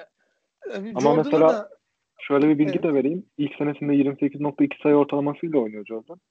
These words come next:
Speaker 1: Ondan sonra
Speaker 2: Hı hı.
Speaker 1: ilk sene işte seksen beş senesinde, e, ayak, sol ayak bileği kırılıyor senin dediğin gibi.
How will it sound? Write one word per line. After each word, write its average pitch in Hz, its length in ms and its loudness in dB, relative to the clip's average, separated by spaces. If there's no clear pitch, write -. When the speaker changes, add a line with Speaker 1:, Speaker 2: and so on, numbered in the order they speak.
Speaker 1:
Ondan 127 260 0
sonra 143 180 -2
Speaker 2:
Hı 139 40 -2
hı. 135 60 -12
Speaker 1:
ilk - 80 -18
sene 131 240 0
işte - 200 -20
seksen 117 320 -6
beş 143 160 -4
senesinde, 110 480 -8
e, 113 80 -2
ayak, 113 400 0
sol 117 100 0
ayak 120 240 2
bileği 123 160 2
kırılıyor 101 360 -4
senin 101 220 -8
dediğin 104 240 -6
gibi. 123 120 -6